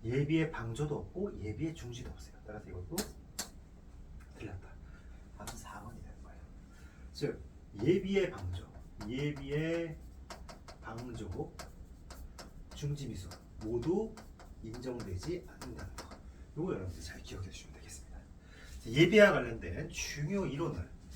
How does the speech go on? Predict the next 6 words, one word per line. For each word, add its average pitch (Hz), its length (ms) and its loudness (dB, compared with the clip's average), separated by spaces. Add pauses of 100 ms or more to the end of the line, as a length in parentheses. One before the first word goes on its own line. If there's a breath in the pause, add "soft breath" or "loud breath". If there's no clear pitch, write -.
(140)
판례와 180 440 2
접목시킨 131 640 -4
문제죠. - 340 -8 (480)
그래서 - 200 -10
이것도 - 360 -6
여러분들 143 480 -2